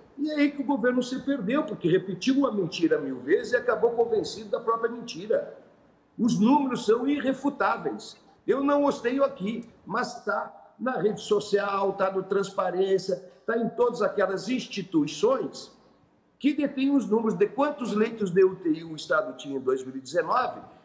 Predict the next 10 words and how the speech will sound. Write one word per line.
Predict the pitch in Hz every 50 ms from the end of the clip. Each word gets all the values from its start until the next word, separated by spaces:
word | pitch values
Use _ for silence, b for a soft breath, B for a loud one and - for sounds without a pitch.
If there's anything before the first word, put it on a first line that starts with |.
| b -
e | 269 269
quanto | 262 - 240 240 247 247 254
ele | 254 247 220 -
teve | - - 226 233 220 254
agora | 240 190 190 196 196 202 214
em | 226 208
dois | 214 220 -
mil | 226 247 254
e | 294 240
vinte. | 226 247 277 277 - - - -